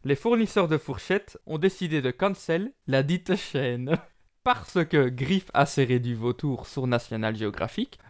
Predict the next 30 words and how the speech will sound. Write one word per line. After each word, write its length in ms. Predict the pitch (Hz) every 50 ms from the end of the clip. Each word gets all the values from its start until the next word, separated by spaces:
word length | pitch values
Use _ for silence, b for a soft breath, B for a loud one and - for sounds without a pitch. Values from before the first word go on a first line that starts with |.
| b
les 180 | - 131 147 156
gens 300 | 135 139 156 160 170 -
ont 100 | - 113
acheté 280 | 107 107 - - - 107
moins 280 | 113 117 131 160 190 202
de 100 | 180 170
fourchettes 500 | - 147 123 - - - 170 160 - -
pour 160 | - 127 -
pouvoir 300 | - 127 117 120 104 -
acheter 440 | 117 - - - - 123 113 - - -
des 140 | 110 123 120
griffes 280 | 123 123 156 147 -
acérées 360 | 139 120 - - 117 113 117
des 100 | 110 113
vautours. 580 | 113 123 107 107 - - 160 202 269 - - - _ -
Et 140 | 233 233
du 160 | 185 180 170 151
coup, 180 | - 175 214
les 80 | 233 262
fournisseurs 540 | - - 214 208 202 185 - - 170 151 143
de 80 | 143
fourchettes 500 | - - - - - - 175 196 - - - - _ -
ont 60 | -
porté 340 | 180 - 208 - - - 214
plainte 380 | - - 170 170 180 185 - - -
et 100 | 143 143
ont 180 | 143 147 143 - - - - _ -
cancel 640 | 220 240 240 202 - - - 208 202 202 220 240 - b b b b b b
National 580 | - 151 160 190 190 - - 196 180 180 180 175
Geographic. 600 | 147 143 143 139 - - 135 135 - - 113 107